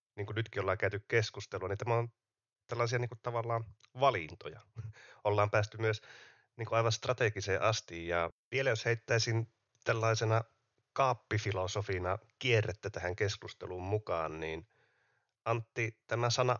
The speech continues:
arvo, aivan samalla lailla kuin sana laatu, niin tätähän ei olla missään, niin kuin, määritelty sellaiseksi, mm, he-, helposti ymmärrettäväksi pähkinäksi, minkä jokainen voi lukea ja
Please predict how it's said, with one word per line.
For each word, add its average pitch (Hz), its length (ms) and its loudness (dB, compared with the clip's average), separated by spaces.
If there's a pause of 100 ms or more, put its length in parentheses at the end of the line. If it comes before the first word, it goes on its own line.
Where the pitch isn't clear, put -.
arvo, 110 540 0 (480)
aivan 107 260 0
samalla 104 340 2
lailla 107 280 4
kuin 95 220 -6
sana 95 360 -2
laatu, 101 560 2 (100)
niin 92 180 -8
tätähän 107 420 -2
ei 104 120 2
olla 101 220 0 (680)
missään, 98 560 0
niin 90 160 -2
kuin, 87 320 -8 (880)
määritelty 90 680 0
sellaiseksi, 85 960 -4 (720)
mm, 85 320 -10 (120)
he-, 107 160 -4 (420)
helposti 113 460 0
ymmärrettäväksi 92 1040 -6 (560)
pähkinäksi, - 760 -2
minkä 82 280 -4
jokainen 82 420 -4
voi 85 160 -6
lukea 85 400 -4
ja 73 180 -4